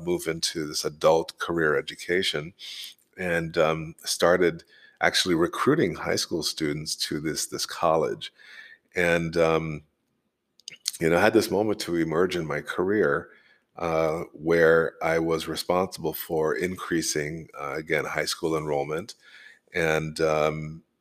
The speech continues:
I applied for a new job, which was a corporate role managing, uh, the same function I was doing, but across all of the colleges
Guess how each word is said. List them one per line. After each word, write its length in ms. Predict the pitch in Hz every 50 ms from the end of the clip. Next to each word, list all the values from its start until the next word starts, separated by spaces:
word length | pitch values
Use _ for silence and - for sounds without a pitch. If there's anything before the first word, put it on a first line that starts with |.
| _ _ _ _ -
I 120 | 78 78
applied 520 | 78 - - - 95 92 90 90 90 87
for 300 | - - - 90 87 85
a 80 | 76 78
new 440 | 80 80 80 90 101 113 123 135 135
job, 560 | 113 101 82 69 64 64 65 69 73 82 -
which 300 | 78 78 76 - - -
was 440 | 85 80 73 73 73 71 71 - - - _ _ _ _ _ _ - -
a 100 | - -
corporate 640 | - - - - - 104 117 117 - - 82 76 71
role 340 | 76 76 73 71 71 73 76
managing, 1000 | 80 78 76 71 80 90 95 101 95 80 73 73 69 69 69 71 78 85 90 - _ _ - - -
uh, 320 | 73 73 73 73 71 71 69 - _ -
the 80 | 85
same 340 | - - - 82 82 87 90
function 440 | 85 - 87 85 85 - - 80 73
I 120 | 78 85
was 180 | 101 107 101 82
doing, 340 | 78 80 71 69 71 78 76
but 100 | 76 71
across 640 | 73 - - - - 87 82 78 73 - - - - - - - _ _ -
all 240 | - 76 78 - 85
of 100 | 82 -
the 80 | -
colleges 840 | - - - 78 73 71 78 82 82 - - 65 57 55 - - -